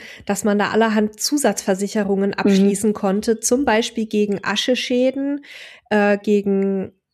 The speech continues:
Speaker 1: ja, so sehr spezifische Reifenschäden auch. Also irgendwie,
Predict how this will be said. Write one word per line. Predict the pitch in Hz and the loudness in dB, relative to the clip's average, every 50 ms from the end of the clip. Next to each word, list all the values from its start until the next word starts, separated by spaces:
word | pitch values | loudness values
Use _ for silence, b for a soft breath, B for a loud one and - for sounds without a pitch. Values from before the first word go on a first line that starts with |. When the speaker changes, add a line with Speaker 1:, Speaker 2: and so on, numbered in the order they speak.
| _ _ - | _ _ -8
Speaker 1:
ja, | 180 190 202 190 196 | -4 -2 0 0 0
so | - 220 202 | 0 -2 -2
sehr | 185 - 208 214 233 240 | 0 2 2 2 2 2
spezifische | - - - - - - 247 240 - 233 - - 208 185 | 0 -4 -8 -10 -6 -4 -4 -2 -2 -4 -2 -2 -2 -2
Reifenschäden | 180 165 185 269 320 - - 214 214 - - 190 180 180 185 185 185 - | 0 2 2 2 0 0 0 -2 0 0 0 2 2 2 2 0 -2 -2
auch. | - 175 180 190 214 247 233 - | -2 0 0 0 0 0 -2 -4
Also | - 185 185 190 - - | -4 -2 -2 -2 -2 0
irgendwie, | 208 202 208 202 - 208 202 196 196 196 | 0 0 0 0 -2 0 2 2 0 0